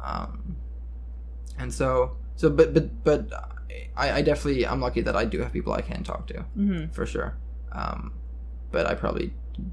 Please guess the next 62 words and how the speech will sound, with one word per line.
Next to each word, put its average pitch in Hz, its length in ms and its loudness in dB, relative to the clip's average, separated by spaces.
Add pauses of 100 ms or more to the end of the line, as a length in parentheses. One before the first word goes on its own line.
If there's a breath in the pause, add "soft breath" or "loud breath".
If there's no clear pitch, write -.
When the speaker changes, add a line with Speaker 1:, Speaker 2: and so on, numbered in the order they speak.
(100)
Speaker 1:
don't - 600 -6 (100)
as - 120 -8
much - 280 -6
as - 80 -10
I - 80 -10
could. - 360 -10 (140)
Speaker 2:
Yeah. 165 380 2 (880 loud breath)
You 226 140 4
know, 214 140 6
it's 202 160 0
funny, 190 320 2
I've, 180 200 -2
I've 185 160 0
thought 214 180 4
about 175 200 4
that 139 100 2
a 139 60 0
lot, 143 300 0
too, 147 200 -2
about, 151 240 -2
like, - 260 -6 (560)
yeah, 202 200 8
I 185 60 8
have 202 160 2
a 190 60 2
podcast - 600 0
and 165 80 0
I 156 80 2
talk 165 200 0
about 160 160 0
mental 156 240 0
health 170 160 4
Speaker 1:
Mm-hmm. 143 80 -2
Speaker 2:
and 170 80 -2
stuff, 165 180 2
but, 156 140 0
like, 170 240 2
these 214 220 4
are 262 80 6
my 226 120 6
real, 175 480 4
like, 156 280 2 (100)
when 180 240 2
I 226 80 6
record 190 540 2
is, 180 120 0
like, 160 140 2
when 160 300 0
I 165 100 2
do 170 220 2
the 165 80 4
most 160 280 0
talking 160 220 2
about 143 180 0
mental 160 280 -4
health 165 80 2
Speaker 1:
Yeah. 214 180 4
Speaker 2:
and, 165 80 -2
like, 151 180 -4
getting 139 260 0
shit 143 200 0
out. - 240 -2